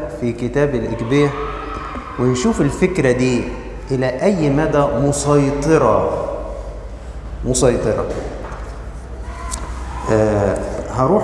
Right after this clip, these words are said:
لصلاة متعارف عليها إنها بتاعت الرهبان بس. إيه هي؟ ست-، حد قرأ صلاة الستار قبل كده؟ آه، صلاة الستار بتاعت الرهبان. ما إحنا الجماعة الرهبان دول مزاحمينهم في كل حاجة.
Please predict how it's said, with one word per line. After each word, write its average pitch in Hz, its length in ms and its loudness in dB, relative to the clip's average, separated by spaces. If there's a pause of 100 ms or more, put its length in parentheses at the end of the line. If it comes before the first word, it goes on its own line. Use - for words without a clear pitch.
(160)
لصلاة 196 560 2 (120)
متعارف 151 520 4
عليها 151 280 2
إنها 135 160 0
بتاعت 147 320 0
الرهبان 123 520 0
بس. - 380 0 (840)
إيه 123 80 4
هي؟ 123 380 4 (1200)
ست-، 113 320 -2
حد 233 220 2
قرأ 156 280 4
صلاة 147 240 0
الستار 131 380 0
قبل 113 260 0
كده؟ 131 180 0 (2000)
آه، 113 160 4
صلاة 135 300 2
الستار 127 420 2
بتاعت - 280 2
الرهبان. 117 460 2 (380)
ما 123 100 2
إحنا 127 180 0
الجماعة 143 300 4
الرهبان 131 380 4
دول 143 160 4
مزاحمينهم 135 560 4
في 123 160 -2
كل 131 160 4
حاجة. 120 340 4